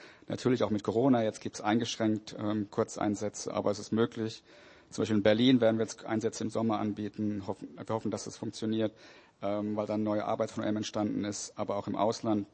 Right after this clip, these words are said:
Und, ähm, manche können ja, haben die Möglichkeit, vielleicht in ihren Ferien zu gehen. Ich glaube, das ist eine gute, ähm, Gelegenheit. Und ich weiß auch von einzelnen Leuten aus der Gemeinde, die dann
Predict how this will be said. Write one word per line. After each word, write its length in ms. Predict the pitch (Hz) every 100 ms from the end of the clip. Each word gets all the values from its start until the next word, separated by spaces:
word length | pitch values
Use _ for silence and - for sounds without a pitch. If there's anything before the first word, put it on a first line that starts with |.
| _ -
Und, 380 | 110 107 104 -
ähm, 380 | 107 104 101 -
manche 280 | 101 101 104
können 240 | - 110
ja, 140 | 107 101
haben 100 | 107
die 60 |
Möglichkeit, 360 | 104 107 - 104
vielleicht 180 | 107 98
in 80 | 104
ihren 80 |
Ferien 340 | 98 113 117 110
zu 140 | 113
gehen. 340 | - 107 107 107 - - -
Ich 60 | -
glaube, 220 | 104 107
das 120 | 113
ist 40 | -
eine 100 | 110
gute, 680 | 113 117 110 107 104 107 107 -
ähm, 520 | 101 101 101 107 101 -
Gelegenheit. 580 | 104 107 113 110 104 104
Und 80 |
ich 140 | 104 -
weiß 200 | 107 107
auch 100 | 101
von 160 | -
einzelnen 360 | 92 104 - 107
Leuten 200 | 107 104
aus 80 | -
der 100 | 101
Gemeinde, 340 | 104 104 107
die 60 | 98
dann 220 | 98 110